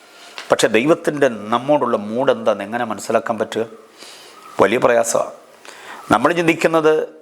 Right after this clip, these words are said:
നമ്മുടെ ഈ പ്രൈസ് ആൻഡ് വർഷിപ്പിലും നമ്മുടെ ഈ സ്വോത്ര കാഴ്ചയിലെല്ലാം ദൈവം അങ്ങ് പ്രസാദിച്ച് നിൽക്കുകയാണെന്നാണ്. No, അങ്ങനെയൊന്നും ചിന്തിക്കരുത്, അബദ്ധമാണത്. "നാൽപത് വർഷം എനിക്ക് ആ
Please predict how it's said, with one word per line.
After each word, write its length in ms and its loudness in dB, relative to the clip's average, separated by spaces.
നമ്മുടെ 300 -2
ഈ 60 2
പ്രൈസ് 360 -2
ആൻഡ് 120 -4
വർഷിപ്പിലും 420 -6
നമ്മുടെ 280 -2
ഈ 140 0
സ്വോത്ര 340 0
കാഴ്ചയിലെല്ലാം 580 0
ദൈവം 240 -2
അങ്ങ് 220 -4
പ്രസാദിച്ച് 480 0
നിൽക്കുകയാണെന്നാണ്. 680 -4
No, 220 2
അങ്ങനെയൊന്നും 380 0
ചിന്തിക്കരുത്, 440 0
അബദ്ധമാണത്. 600 -2
"നാൽപത് 460 4
വർഷം 320 2
എനിക്ക് 280 0
ആ 20 4